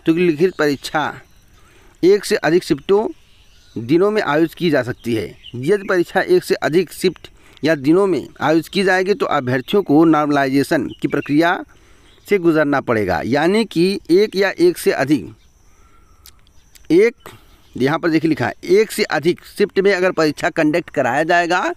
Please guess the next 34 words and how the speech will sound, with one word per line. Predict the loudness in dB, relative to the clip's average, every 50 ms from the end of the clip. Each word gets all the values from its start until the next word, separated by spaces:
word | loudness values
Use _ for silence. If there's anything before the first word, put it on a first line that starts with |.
| _ -18 -20 -20 _ -2
तो | 0 2
नॉर्मलाइजेशन | 4 4 4 2 2 0 0 0 0 0 0 -2 -2 -2 -4 -4
की | -4 -4
प्रक्रिया | -4 -4 -6 -4 -2 -2 -2 -2
अपनाई | -2 -2 -2 -2 0 0
जाएगी। | -2 -2 -2 -4 -4 -6 -6 -10 -6 -2
और | -2 0 0
मैं | 0 0
आपको | -2 -2 -2 -2
बताना | -2 0 0 0 0 -2
चाहता | -2 -2
हूँ, | -4 -4
अब | -4 -4
की | -4 -4 -2
बार | 0 -2 -2 -2
जो | -2 -2
है | 0 0 -2 -2 -4 _ -20 -20 -20 -20 -18 -10 -6
आवेदनों | -4 -4 0 2 2 2 2 0
की | -2 -2 0
संख्या | 0 0 0 0 0 0
में | 0 0
काफ़ी | 0 -2 -2 0 -2 -2
बढ़ोतरी | 0 0 -2 -2 -4 -4 -4 -2
देखने | 0 0 -2 0 -2 -4
को | -2 -2
मिलेगी। | 0 0 2 2 2 2 2 0 0 -6 -10 -20 -16 -8 -4
पच्चीस | -4 -4 -4 -2 -2 -2 -2 0
से | 0 0 0 0 _ -2
तीस | -2 -2 0 0 0
लाख | 0 0 -2 -4 -4
आवेदन | -2 -2 0 0 0 2 0 0
अब | -2 -4 -6
की | -4 -2 0 0
बार | 2 0 0 0